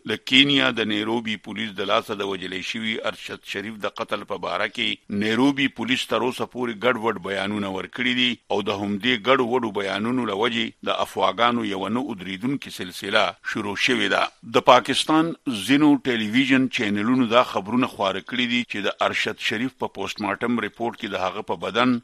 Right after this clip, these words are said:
د تشدد د نشانونو ذکر شوی دی. د پاکستان د داخله چارو وزیر رانا ثناء الله د کینیا د پولیس دا بیان رد کړی دی چې دوی ګینې ارشد شریف په خطا کې ویشتی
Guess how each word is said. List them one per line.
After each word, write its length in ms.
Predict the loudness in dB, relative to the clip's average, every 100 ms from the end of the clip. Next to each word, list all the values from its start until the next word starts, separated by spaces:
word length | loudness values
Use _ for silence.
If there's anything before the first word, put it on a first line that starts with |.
| -6
د 80 | -8 -4
تشدد 560 | -4 -4 -4 -4 -4 -2
د 80 | -2
نشانونو 560 | -2 -2 -2 -2 -4 -4
ذکر 260 | -6 -6 -4 -2
شوی 240 | 0 0 0
دی. 120 | -2 -4 -6
د 100 | 4
پاکستان 560 | 4 4 -4 0 2 2
د 160 | 0 0
داخله 360 | 0 -2 -2 0
چارو 240 | 0 0 0
وزیر 280 | -4 -4 -2
رانا 260 | 0 2 0 -2
ثناء 240 | -2 -2 -2
الله 220 | -4 -2 -2
د 60 | -4 -6
کینیا 360 | -2 -2 -2 -6
د 80 | -10
پولیس 240 | -10 -10 -4
دا 100 | -2 -2 -2
بیان 280 | -2 -2 -4 -8
رد 120 | -10 -4
کړی 200 | 0 2
دی 100 | 2 0 -2
چې 80 | -8 -2
دوی 180 | -2 2
ګینې 260 | 2 2 0
ارشد 320 | -4 -4 -6 -6
شریف 260 | -4 -6 -8
په 140 | -12 -10
خطا 260 | -6 2 2
کې 140 | 0 -8
ویشتی 400 | -6 -6 -6